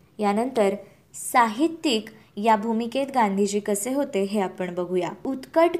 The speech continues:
कथनेच्छा हा गांधीजींच्या गुजराती व इंग्रजी लेखनाचा प्रमुख हेतू असल्यामुळे त्यांचे लेखन अत्यंत प्रभावी,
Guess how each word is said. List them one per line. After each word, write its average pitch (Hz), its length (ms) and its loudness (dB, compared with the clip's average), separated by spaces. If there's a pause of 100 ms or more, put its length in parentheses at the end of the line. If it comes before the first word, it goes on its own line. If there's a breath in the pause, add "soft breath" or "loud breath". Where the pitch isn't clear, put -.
कथनेच्छा 285 720 -4
हा 202 240 0
गांधीजींच्या 233 720 -2
गुजराती 214 580 0
व 277 60 -2
इंग्रजी 202 560 0
लेखनाचा 220 640 -2
प्रमुख 220 420 -4
हेतू 302 240 -2
असल्यामुळे 220 600 0
त्यांचे 196 480 -2
लेखन 185 340 2 (460 loud breath)
अत्यंत 233 440 0
प्रभावी, 226 760 0